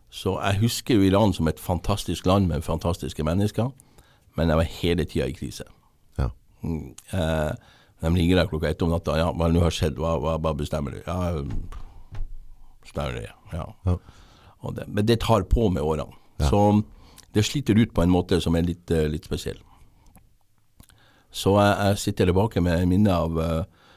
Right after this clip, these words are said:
Speaker 1: fantastiske fjellturer, eh, gå på ski, eh, stå på ski.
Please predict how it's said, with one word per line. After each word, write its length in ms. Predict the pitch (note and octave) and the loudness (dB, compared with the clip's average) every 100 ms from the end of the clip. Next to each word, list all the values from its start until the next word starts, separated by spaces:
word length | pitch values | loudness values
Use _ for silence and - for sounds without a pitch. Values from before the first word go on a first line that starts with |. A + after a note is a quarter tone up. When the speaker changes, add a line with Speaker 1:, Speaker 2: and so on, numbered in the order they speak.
| _ | _
Speaker 1:
fantastiske 580 | G#2 F#2+ F#2+ - G#2+ F#2+ | -2 2 0 0 -2 0
fjellturer, 880 | - G2 G#2+ - G#2+ G2+ G2 G2 G2 | 2 2 2 2 4 6 4 4 2
eh, 400 | F2 E2+ E2 E2 | 2 0 -2 -4
gå 220 | F2 F#2+ | 0 0
på 140 | F#2+ F2 | 0 -2
ski, 300 | - G#2 G#2 G#2+ G#2 | -2 -2 0 2 2
eh, 260 | E2+ E2 D#2 | 2 0 -2
stå 260 | - A2+ | 0 0
på 160 | A2+ G2 | 2 -2
ski. 300 | - - | -2 -4